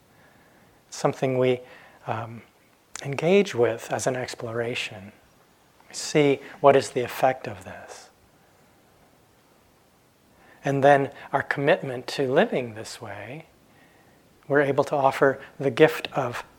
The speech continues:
safety, of fearlessness. This is a, one of the most im-, powerful gifts we could possibly offer is the gift of fearlessness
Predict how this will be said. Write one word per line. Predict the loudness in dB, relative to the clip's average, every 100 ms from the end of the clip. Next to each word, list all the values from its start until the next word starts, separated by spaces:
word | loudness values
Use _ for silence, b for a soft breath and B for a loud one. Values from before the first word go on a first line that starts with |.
| _
safety, | -10 0 0 0 -4 -6 -8 -8
of | -8
fearlessness. | -8 2 2 2 -2 -8 -10 -12 -14 -18 -20 -20 _ _ _ _ _ _ b b b b _ _ _ _ _ _ _ _ _ _ _ _
This | 2 2
is | -2 -4
a, | -6 -10 _ _
one | -2 0
of | 2
the | 0 0 -8 -16 _ _ _ _ _ _ -4
most | -2 -2 -6
im-, | -12 -14 _ _
powerful | 2 4 4 0 -2
gifts | 0 -2 -4 -10
we |
could | -10 -10
possibly | 0 0 0 -6 -12
offer | -6 -4 -4 -8 -8
is | -6
the | -2
gift | 4 4 4
of | -6
fearlessness | 0 4 4 4 -4 -12 -12 -16